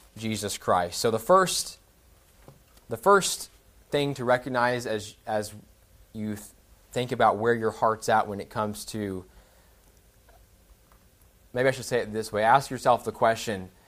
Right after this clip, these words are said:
"Am I grieved when I have to give?" And we can make the mistake of applying this completely to, to money, but really money is, is just a s-, it's just on the surface.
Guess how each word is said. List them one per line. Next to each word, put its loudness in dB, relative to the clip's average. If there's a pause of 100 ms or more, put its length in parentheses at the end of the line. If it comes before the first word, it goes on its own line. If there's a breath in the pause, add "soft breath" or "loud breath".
(160 soft breath)
"Am -2
I 6
grieved -2
when -4
I -2
have -2
to -14
give?" -8 (1600 soft breath)
And 2 (340)
we -4
can 0
make 6
the 2
mistake 2
of 2 (1120)
applying 0
this 0
completely -8
to, -6
to -12
money, -6 (440 soft breath)
but 2
really 4
money 4
is, -6 (240)
is -4
just 0 (100)
a -4
s-, -8 (100)
it's -6
just -2
on 4
the -2
surface. -4